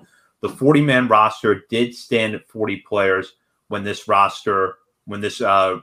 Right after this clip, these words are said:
transaction was first reported. So someone will get D F A'd, but it's still a question at this point of who. Um,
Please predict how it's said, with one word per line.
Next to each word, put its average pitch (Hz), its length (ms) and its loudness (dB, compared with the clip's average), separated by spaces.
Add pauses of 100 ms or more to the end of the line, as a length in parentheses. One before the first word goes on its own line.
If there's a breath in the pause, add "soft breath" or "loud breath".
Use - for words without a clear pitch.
transaction 101 600 -4
was 90 100 -18
first - 360 -4
reported. 92 640 0 (400)
So 117 520 2
someone 139 600 -2
will 107 520 0 (100)
get - 300 -4
D 101 180 -6
F 87 160 -4
A'd, 82 360 -8 (300)
but 95 120 -6
it's - 120 -12
still 120 220 0
a - 100 -4
question 107 300 -2
at 82 80 -12
this 95 140 -10
point 90 240 -14
of 87 160 -16
who. 101 280 0 (520)
Um, 117 400 4